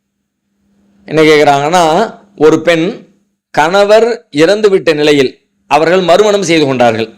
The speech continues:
இறந்த கணவர் மூலமாக பிள்ளைகளும் இல்லை. இப்படி இருக்கும்போது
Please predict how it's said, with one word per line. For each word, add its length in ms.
இறந்த 360
கணவர் 400
மூலமாக 480
பிள்ளைகளும் 500
இல்லை. 160
இப்படி 280
இருக்கும்போது 640